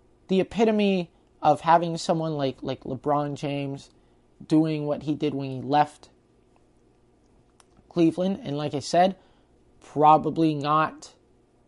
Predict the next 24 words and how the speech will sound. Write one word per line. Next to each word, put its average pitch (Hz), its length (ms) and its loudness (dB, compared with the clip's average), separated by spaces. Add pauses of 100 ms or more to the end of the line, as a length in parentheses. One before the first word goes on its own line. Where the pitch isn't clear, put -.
(960)
his 151 260 -2
fault. 170 460 0
Probably, 147 560 0
like 143 180 -4
I 151 60 -2
said, 185 220 0
his 135 180 -10
manager 143 840 -2
or 131 40 -6
his 131 420 -6 (1600)
agent's 165 600 0
idea, 156 500 4
right? 151 300 2 (2500)
But 185 100 2
I 185 80 2
mean, 175 420 -6
it's, - 300 -16 (1000)
like 226 260 8
I 190 100 4
said, - 380 -2 (920)
you're 220 400 4
in 190 340 -2
a 165 120 0
league, 139 360 -2